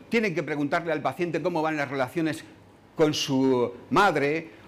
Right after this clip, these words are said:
o cómo lo lleva con su marido, o si el divorcio, mm, cómo le ha afectado en su crisis de artritis reumatoide. Eso no hay tiempo para preguntar. Ni interesa, ¿eh?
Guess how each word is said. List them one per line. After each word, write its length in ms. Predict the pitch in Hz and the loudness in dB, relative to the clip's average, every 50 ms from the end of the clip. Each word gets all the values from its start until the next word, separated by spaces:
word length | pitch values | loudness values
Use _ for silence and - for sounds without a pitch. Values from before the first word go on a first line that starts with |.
| - - | -2 0
o 140 | 143 160 | 0 2
cómo 180 | 160 214 214 214 | 2 2 2 2
lo 100 | 196 170 | 2 2
lleva 340 | 160 165 180 175 165 151 127 | 2 2 0 0 -2 -2 -2
con 180 | 147 143 139 | -2 -4 -4
su 160 | 131 - 147 135 | -4 -4 -2 0
marido, 720 | 131 135 160 220 214 175 165 165 160 180 180 - - - - | 0 2 2 0 2 2 4 4 2 2 0 -4 -12 -6 -4
o 100 | - 147 | -2 0
si 120 | - 180 | 2 2
el 120 | 165 151 147 | 0 2 2
divorcio, 1000 | 156 156 196 233 220 170 - - 165 160 151 151 151 151 147 139 131 127 131 127 | 2 2 2 2 0 -2 -4 -2 0 0 2 2 0 0 0 0 -2 -2 -4 -6
mm, 340 | 123 131 139 143 143 143 143 127 - 143 143 135 | -6 -6 -6 -4 -4 -4 -6 -6 -8 -10 -2 2
cómo 180 | 220 220 196 | 2 4 6
le 80 | 180 175 | 6 4
ha 40 | 165 | 4
afectado 600 | 156 160 143 - - 190 190 185 165 165 175 165 - - - | 2 0 -2 0 2 2 2 4 2 0 -2 -4 -6 -8 -2
en 160 | - 143 160 | 0 2 2
su 160 | 160 160 165 147 | 2 2 0 0
crisis 320 | 175 208 180 151 180 160 | 0 0 0 0 0 2
de 60 | 151 | 2
artritis 340 | 147 131 131 165 151 151 135 | 2 2 2 0 0 0 -2
reumatoide. 600 | 139 139 131 131 131 147 - 220 170 117 92 - - - - - _ _ _ - - - - - | -2 -2 -2 -2 0 0 0 0 0 -4 -8 -14 -18 -20 -20 -20 _ _ _ -20 -20 -20 -10 -6
Eso 220 | 175 170 247 233 | -4 -2 0 0
no 80 | 220 208 | 0 0
hay 100 | 180 151 | 0 2
tiempo 320 | 147 220 233 185 143 127 | 2 0 0 0 0 0
para 180 | 127 127 123 120 | 2 0 0 0
preguntar. 460 | 135 127 131 131 160 214 214 143 - - - - - - - - - - - - - - - - - - - - - | 0 0 0 2 2 2 0 0 -4 -12 -18 -20 -20 -20 -20 -20 -20 -20 -20 -20 -20 -20 -20 -20 -20 -20 -12 -2 4
Ni 140 | 127 160 180 | 6 6 6
interesa, 560 | 190 165 131 190 220 277 269 - 147 143 202 | 6 6 4 2 2 0 0 -2 -4 -4 -4
¿eh? 140 | 294 311 | -4 -6